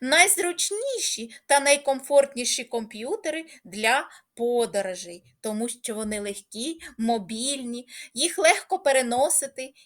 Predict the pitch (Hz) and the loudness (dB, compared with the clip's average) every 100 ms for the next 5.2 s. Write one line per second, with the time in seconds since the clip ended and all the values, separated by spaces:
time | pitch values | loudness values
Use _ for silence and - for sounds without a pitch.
0 | - 233 190 202 208 240 - 220 - 190 | -8 -6 -4 -4 -4 -6 -6 -8 -8 -16
1 | 170 - - - - _ _ _ _ _ | -16 -18 -20 -20 -20 _ _ _ _ _
2 | _ _ 262 262 277 233 311 508 508 508 | _ _ 0 4 4 6 4 4 -2 -8
3 | - - - 254 269 - - 339 - 220 | -14 -16 -6 -2 -2 -2 -8 -8 -6 -6
4 | 202 202 214 214 214 220 214 202 180 175 | -4 -4 -4 -6 -10 -10 -10 -12 -14 -14
5 | - | -20